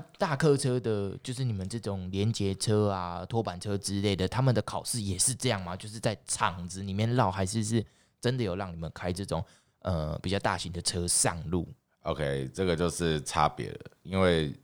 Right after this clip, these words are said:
Speaker 2: 啊，可能硬体或者是软体没有办法配合，我们连结车的驾照跟大客车都只有在场内而已。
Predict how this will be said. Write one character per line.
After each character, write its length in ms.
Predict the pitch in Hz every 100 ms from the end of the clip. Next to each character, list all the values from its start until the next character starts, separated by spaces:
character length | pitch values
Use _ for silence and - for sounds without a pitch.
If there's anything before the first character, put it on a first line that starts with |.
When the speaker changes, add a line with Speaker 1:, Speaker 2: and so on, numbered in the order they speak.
| _ _ -
Speaker 2:
啊， 160 | 69
可 140 | 69 73
能 120 | 71 -
硬 200 | 85 71
体 180 | 65
或 200 | 64 80
者 140 | 71 65
是 200 | 78 71
软 240 | 64 65
体 180 | 69 62
没 80 | 64
有 80 | 71
办 160 | 78
法 80 | 64
配 240 | - 67 53
合， 120 | - -
我 100 | -
们 220 | 71 67 - 76
连 160 | 76
结 140 | 71 69
车 140 | 76
的 80 | 67
驾 200 | - 65
照 200 | 67 62
跟 180 | 69 67
大 180 | 71
客 160 | 69 67
车 160 | 62 62
都 140 | 69
只 100 | 67
有 80 | 60
在 160 | -
场 260 | - - -
内 200 | 90 62
而 80 |
已。 80 | -